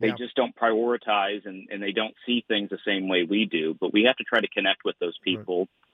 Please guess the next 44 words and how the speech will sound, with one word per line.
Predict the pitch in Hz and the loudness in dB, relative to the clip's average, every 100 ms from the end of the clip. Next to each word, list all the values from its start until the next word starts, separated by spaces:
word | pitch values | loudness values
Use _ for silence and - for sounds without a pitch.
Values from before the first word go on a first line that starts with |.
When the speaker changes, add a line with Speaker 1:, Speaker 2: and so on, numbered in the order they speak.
| - - - | -20 -8 -2
Speaker 1:
and, | 98 | 0
and | 95 95 | 2 4
make | 95 - - | 4 4 2
sure | 107 | 2
that | 98 | 2
they | 98 | 0
can | 98 | 0
understand | 95 92 - 95 95 92 87 | -2 -2 0 2 0 -2 -2
that | 90 - | -2 0
we | 98 | 2
have | 110 135 - | 4 2 0
some | 101 | -4
solutions | 95 87 - 87 - | -2 -2 -4 -8 -6
to | 80 | -6
these | 80 | -6
Speaker 2:
Right. | 110 | -4
Speaker 1:
problems. | 82 80 78 - _ _ _ - | -2 -2 -4 -8 _ _ _ -2
You | 95 | 4
know, | 95 | 6
we, | 101 117 - | 6 6 4
we | 120 | 0
had | 131 | 0
a | 101 | 0
bill | 80 101 101 104 | 0 0 0 -4
in | 92 | -8
the | - | -6
state | 107 95 - | -4 -4 -4
Senate | 101 92 - | -6 -4 -2
several | 104 104 98 | 0 2 2
years | 117 127 | 0 0
ago | 95 71 - - - | -2 -4 -10 -14 -4
that | 98 | -2
would | - | 0
have | 95 | 0
allowed | 90 95 98 92 | 4 4 4 2
the | 92 | -4
Attorney | - 107 98 87 | -4 -6 -6 -4
General | 95 101 90 | -4 -2 -2
to | 87 | -2
come | 104 95 | 0 2
in | 92 92 113 _ _ _ _ - | 2 0 -4 _ _ _ _ 0
and, | 95 92 - | 2 2 0
and | 92 92 - | -2 -2 2
practice | 104 101 | 2 2